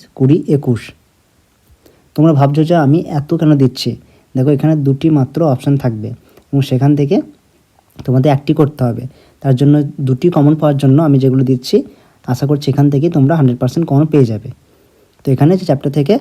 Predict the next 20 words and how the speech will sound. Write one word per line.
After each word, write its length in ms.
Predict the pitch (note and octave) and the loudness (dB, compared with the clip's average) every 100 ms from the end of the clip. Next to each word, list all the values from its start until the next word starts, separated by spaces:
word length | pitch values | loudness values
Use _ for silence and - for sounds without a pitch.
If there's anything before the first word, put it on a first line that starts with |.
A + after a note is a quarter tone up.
| - _ _ - | -4 _ _ 2
চোদ্দো, 300 | C3+ B2 E3 E3 | 2 4 0 4
পনেরো, 300 | C3+ C3 G#3+ B3+ - | 4 4 2 0 -4
ষোলো, 200 | - C#3+ - | 0 0 0
সতেরো, 380 | B2+ B2+ C3 C4 - _ _ _ _ | -2 0 2 0 -2 _ _ _ _
উনিশ, 220 | C3 D#3 - | 2 2 2
কুড়ি, 200 | C#3 C3+ A#3 - _ - | 2 2 2 -4 _ -2
একুশ, 220 | C#3+ D3 A#2+ - | 0 2 0 -2
তোমরা 180 | D3 D3 D3+ | 2 4 2
যদি 200 | D#3 F3 E3+ | 2 0 0
এর 80 | D#3 D3 | -2 0
উত্তরগুলি 440 | C3 D#3+ D3 C#3+ A#3+ - _ _ _ | 0 0 2 4 2 -2 _ _ _
তোমাদের 260 | C3+ C3 C#3 B2+ C3+ | 0 2 2 -2 -2
না 80 | C3+ C#3+ | 0 2
থাকে, 180 | C#3+ D3 D3+ | 2 0 0
তাহলে 200 | B2+ B2+ | 0 2
তোমরা 160 | C3+ C#3 C3+ | 2 2 2
চাও 140 | C3+ C#3+ | 2 2
যদি 120 | C#3+ C#3+ - - _ _ | 0 -2 -14 -20 _ _
আমি 120 | B2+ C#3 D3+ | 2 4 6
করে 160 | C#3 | 4